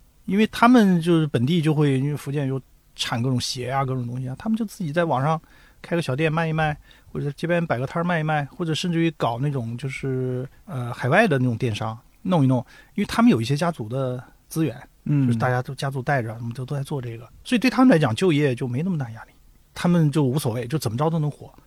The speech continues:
Speaker 1: 我觉得，呃，就这么想吧，这个形势已然如此了，焦虑好像也
Speaker 2: 没太大用。
Speaker 1: 于事无补。对，因为它这个大形势摆在这儿，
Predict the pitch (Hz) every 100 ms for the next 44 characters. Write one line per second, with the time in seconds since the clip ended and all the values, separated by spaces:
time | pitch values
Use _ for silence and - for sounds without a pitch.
0 | _ _ - - 139 123 175 226 196 170
1 | 151 143 151 147 151 190 262 - 98 101
2 | 123 208 - 147 240 135 101 160 175 -
3 | - 107 - - - 202 208 233 156 120
4 | 117 180 170 139 113 113 120 110 117 127
5 | 139 127 143 139 147 180 143 175 139 -
6 | 156 139 123 156 170 202 196 240 247 147
7 | 170 131 98 117 170